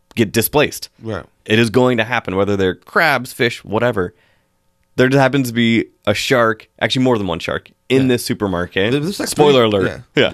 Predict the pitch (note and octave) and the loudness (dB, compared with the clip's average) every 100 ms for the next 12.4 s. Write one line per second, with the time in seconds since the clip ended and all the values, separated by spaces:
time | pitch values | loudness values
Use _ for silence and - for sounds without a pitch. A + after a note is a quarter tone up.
0 | - C#3 C#3 C#3 C3 B2+ A#2+ B2+ B2 A#2+ | 0 2 4 4 0 0 -4 -2 -4 -2
1 | A#2+ A#2 A3 - C#3 G3 A3 - D3+ D#3+ | -4 -2 -2 0 -2 -2 -4 -4 0 0
2 | D3 D3+ C#3+ F2+ - A#2+ A2+ C2+ D2+ G#2 | 2 0 -2 -6 -4 -4 -4 -8 -12 -12
3 | G2 A2 G#2 G#2+ G2 F2+ - A2 G#2 A2 | -6 -6 -4 -4 -4 -6 -6 -6 -4 -4
4 | C3+ C#3+ - B2+ B2+ B2 A#2 A2+ A2+ G#2+ | -2 -2 -2 -4 -6 -8 -6 -4 -4 -2
5 | G#2 G#2 G#2+ G2+ G2+ - - - D4 C3+ | -4 -6 -10 -10 -10 -16 -20 -12 -4 0
6 | D#3 D3 C#3+ D3 A#2 A2+ A2+ A#2+ - B2 | 0 0 -2 -2 0 -2 -4 -6 -6 -2
7 | A#2 B2+ B2 A2 A2 A2 A#2 C3 A2+ - | 0 0 0 -2 -4 -6 -6 -8 -8 -14
8 | - - _ _ _ _ _ B2 A#2+ - | -16 -18 _ _ _ _ _ 0 0 -2
9 | - A2 G#2+ - _ _ _ _ _ - | -10 -10 -10 -14 _ _ _ _ _ -4
10 | F#3 D3 F#2+ A#2 _ _ _ _ C3+ C#3 | 0 2 0 -2 _ _ _ _ 2 4
11 | F#3 F#3 E3+ C#3+ C#3+ C3 A2 G#2+ G#2 A2+ | 2 2 -2 2 2 2 2 0 0 0
12 | G2+ G2 - | 0 -2 -4